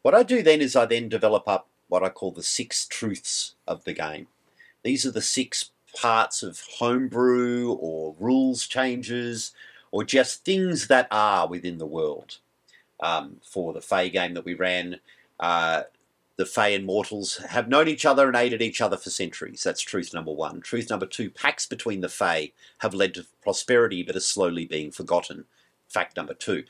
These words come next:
And I prov-, and I kind of come up with these six truths of the world. And then I give them to my players. So that then allows them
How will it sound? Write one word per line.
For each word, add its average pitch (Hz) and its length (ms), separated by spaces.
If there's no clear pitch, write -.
And 123 140
I 131 80
prov-, 143 280
and 147 120
I 151 140
kind 190 240
of 190 80
come 202 120
up 165 80
with 143 100
these 131 180
six - 340
truths 95 640
of 95 180
the 92 80
world. 82 520
And 110 160
then 127 100
I 123 80
give 113 200
them 101 120
to - 80
my 85 140
players. - 720
So - 160
that 110 220
then 113 120
allows 95 400
them 85 340